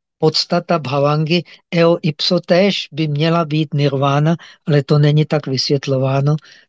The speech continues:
protože v tradici teravády nikdy nemáme vysvětlení, že nirvána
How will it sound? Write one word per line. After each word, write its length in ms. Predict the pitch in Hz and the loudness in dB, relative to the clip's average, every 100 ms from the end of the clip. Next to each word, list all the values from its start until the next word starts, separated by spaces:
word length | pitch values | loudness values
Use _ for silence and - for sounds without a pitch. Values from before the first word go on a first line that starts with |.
| _ | _
protože 440 | 143 147 160 147 | 0 2 2 2
v 80 | 139 | 0
tradici 540 | - 139 147 156 170 | -2 2 0 0 -4
teravády 680 | - 135 131 131 131 131 147 151 - - - _ _ | -4 -2 0 -2 -2 0 0 0 -6 -18 -20 _ _
nikdy 560 | 139 147 151 151 156 139 _ _ _ | 2 2 2 2 2 0 _ _ _
nemáme 520 | 143 143 147 147 147 | -2 2 2 2 0
vysvětlení, 760 | 123 131 - 139 139 143 147 156 | 0 -4 -2 -4 -4 -6 -4 -2
že 120 | 151 | -2
nirvána 680 | 131 127 127 127 131 131 135 | -4 -8 -8 -6 -6 -6 -8